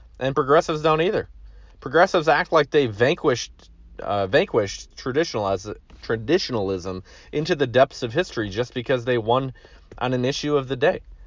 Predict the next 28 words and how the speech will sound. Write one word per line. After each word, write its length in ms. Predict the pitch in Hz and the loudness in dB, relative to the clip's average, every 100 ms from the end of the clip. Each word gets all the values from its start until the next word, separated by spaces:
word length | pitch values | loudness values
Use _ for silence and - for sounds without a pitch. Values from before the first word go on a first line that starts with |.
| - - - - - - - | -20 -20 -20 -20 -20 -20 -10
Traditionalism 800 | - 165 269 214 185 147 139 127 | -2 2 2 2 4 4 4 0
isn't 240 | 110 107 | 0 -2
going 260 | 90 90 82 | -4 -4 -6
anywhere, 420 | 80 80 90 135 | -8 -4 -2 0
insofar 580 | 123 - 131 - 139 135 | -2 0 0 4 6 6
as 160 | 123 | 4
human 300 | - 156 147 | -2 -4 -4
nature 340 | 123 151 - 98 | -2 -2 -2 -4
isn't 260 | 85 87 | -4 -8
going 260 | - 85 78 | -10 -10 -10
anywhere. 420 | 76 76 73 - - - | -12 -8 -8 -8 -14 -12
Truth 260 | - 226 190 | -4 0 4
always 360 | 110 98 90 | 4 4 -2
rears 220 | 98 87 | -4 -4
its 140 | 87 - | -6 -8
head. 240 | 85 123 _ _ _ _ - - | -4 -4 _ _ _ _ -14 -2
The 120 | 139 | 0
short-sightedness 1120 | - 226 233 - 156 165 143 104 90 - - - | 6 6 6 4 4 4 0 -2 -4 -6 -14 -6
of 280 | 107 101 92 | -2 -2 -2
progressives 680 | 113 104 110 - 110 101 | -2 2 0 0 -4 -4
is 360 | - 95 95 87 | -6 -6 -6 -8
astounding. 580 | - - 90 90 80 82 _ - - - - - - _ - - - | -10 -6 -6 -6 -10 -12 _ -20 -20 -20 -20 -20 -20 _ -20 -18 0
Look 220 | 143 208 | 2 4
at 100 | 190 | 2
their 160 | 196 | 2
calls 440 | 180 - 151 151 - | 2 4 6 4 2
to 140 | 143 | -2
eliminate, 560 | 123 123 120 113 110 | 2 2 2 2 0